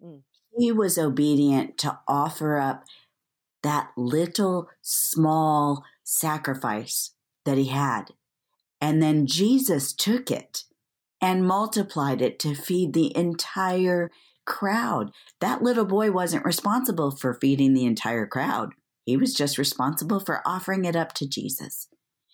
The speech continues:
Speaker 2: And it's so scriptural, because the word says that God comforts us so that we can then comfort others with the comfort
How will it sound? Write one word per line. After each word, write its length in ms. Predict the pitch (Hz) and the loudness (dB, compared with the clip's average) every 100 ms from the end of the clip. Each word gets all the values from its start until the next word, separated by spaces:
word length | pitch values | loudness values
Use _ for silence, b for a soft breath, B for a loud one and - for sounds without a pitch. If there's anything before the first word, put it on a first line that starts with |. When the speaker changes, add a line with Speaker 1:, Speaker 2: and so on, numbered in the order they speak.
| b b | b b
Speaker 2:
And 100 | 180 | 0
it's 260 | - - - | 0 -2 -2
so 160 | 240 | 2
scriptural, 720 | 262 - 180 165 - 135 120 | 0 0 -2 -2 -2 -2 -2
because 600 | 123 156 143 170 156 151 - b b b _ _ _ _ - | -2 -2 -2 0 0 0 -6 b b b _ _ _ _ -12
the 220 | 127 170 | -4 -2
word 440 | 165 175 220 247 233 | 0 0 2 0 0
says 800 | - 208 220 165 123 107 - - b b - | -2 0 2 2 0 -2 -6 -10 b b -6
that 400 | 151 156 151 123 | -2 -2 -2 -2
God 440 | 156 175 233 214 | 0 0 -2 -4
comforts 640 | - 190 180 - 143 139 - _ - | -2 -2 -2 -2 -4 -4 -12 _ -4
us 580 | 165 - - - - - _ _ _ _ _ _ | -4 -4 -4 -4 -4 -10 _ _ _ _ _ _
so 380 | - - 175 165 | -6 0 2 2
that 240 | 175 156 - | 0 -4 -2
we 500 | 147 190 247 269 262 | 0 2 4 2 2
can 340 | 214 170 160 | 0 0 2
then 440 | 165 190 196 175 | 2 2 0 -2
comfort 600 | 170 - 165 160 151 143 - | -4 -4 -4 -2 -4 -4 -4
others 640 | 175 202 165 131 117 - | -4 -2 0 0 0 -4
with 280 | - 151 - | -2 -2 -2
the 120 | 147 | -4
comfort 680 | 135 - 175 170 - 160 - | -4 -4 -4 -4 -2 -2 -2